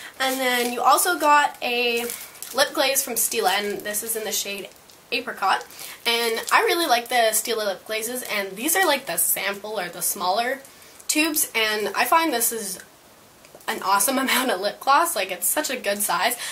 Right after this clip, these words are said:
So I already have a few of these, and I absolutely love them, so I was really happy that I got another one of those. And then the other lip gloss you got was a Buxom lip gloss, and I've never tried any Buxom lip glosses.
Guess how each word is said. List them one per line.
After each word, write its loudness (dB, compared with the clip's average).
So 2
I 6
already 6
have 4
a 0
few -4
of -4
these, 0
and -2
I 0
absolutely -2
love 2
them, -4
so -6
I -4
was -8
really 4
happy 0
that 0
I 4
got 0
another -2
one -2
of 0
those. 0
And 2
then 4
the 4
other 4
lip 2
gloss 2
you -10
got 2
was -2
a -4
Buxom 0
lip 4
gloss, 4
and -6
I've 2
never 0
tried -2
any -4
Buxom -4
lip -10
glosses. -6